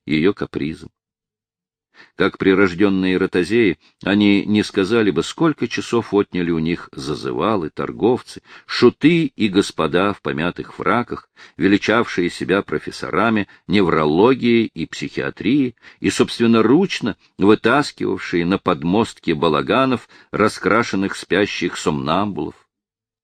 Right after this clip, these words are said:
Какое течение вынесло друзей на пространство, где можно было произвольно двигаться и дышать? Они осмотрели друг друга —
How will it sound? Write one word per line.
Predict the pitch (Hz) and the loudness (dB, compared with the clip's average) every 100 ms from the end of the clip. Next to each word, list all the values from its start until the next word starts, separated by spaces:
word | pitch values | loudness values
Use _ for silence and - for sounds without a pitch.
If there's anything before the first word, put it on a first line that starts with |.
| _ _ - - | _ _ -20 -6
Какое | 107 131 170 | -2 4 4
течение | 156 156 - 151 170 147 | 4 -2 2 2 2 0
вынесло | 107 131 127 - 104 | 0 0 -2 -2 -2
друзей | 92 101 120 127 | 0 2 2 0
на | 104 | -2
пространство, | 95 92 - 107 151 98 - 87 | -2 -4 -2 0 2 0 -4 -4
где | 73 87 | 0 2
можно | 107 110 90 | 2 0 -2
было | 107 101 | 0 0
произвольно | - 87 76 80 123 101 | 0 -2 -2 -2 0 0
двигаться | 76 69 120 98 - | -4 -4 -2 -4 -4
и | 69 | -6
дышать? | 65 - 104 160 - _ _ _ _ _ - - | -6 -4 0 0 -2 _ _ _ _ _ -20 -10
Они | - 78 | -6 -2
осмотрели | 73 - 69 - 85 90 73 | -4 -4 -8 0 2 2 0
друг | - 64 50 | -4 -8 -8
друга — | - 87 160 160 139 | -4 4 4 4 2